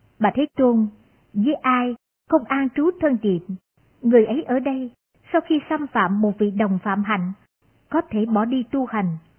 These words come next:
không có xin lỗi. Ví như, Bạch Thế Tôn, có người mang một cái bát đầy mỡ, có thủng nhiều lỗ, thủng nhiều đường, bị chảy,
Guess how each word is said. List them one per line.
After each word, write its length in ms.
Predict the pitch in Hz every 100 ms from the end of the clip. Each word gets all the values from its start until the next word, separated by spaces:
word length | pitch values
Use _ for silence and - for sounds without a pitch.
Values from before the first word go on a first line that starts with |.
| _ _ _ _ _
không 300 | - 269 220
có 80 | 214 262
xin 140 | 262 220
lỗi. 360 | 202 160 202 262 _ _ _ _ _ _ _ _ _ _ _ _
Ví 220 | 208 247
như, 420 | 285 254 226 208 196 _ 226
Bạch 180 | 214 -
Thế 120 | 262 294
Tôn, 300 | 262 240 220 - _ _ _ _ _
có 120 | 320
người 440 | 330 247 208 190 175 - _ -
mang 200 | 277 269
một 120 | 196
cái 100 | 302
bát 220 | 294 370 320
đầy 200 | 233 202
mỡ, 380 | 196 185 214 339 _ _ _ _ _
có 80 | 370
thủng 360 | 370 233 233
nhiều 200 | 294 226
lỗ, 360 | 202 196 175 302 - _ _ _ _
thủng 300 | - 220 254
nhiều 200 | 330 233
đường, 320 | 196 208 196 180 - _ _ _
bị 220 | 214 202 208
chảy, 300 | 180 175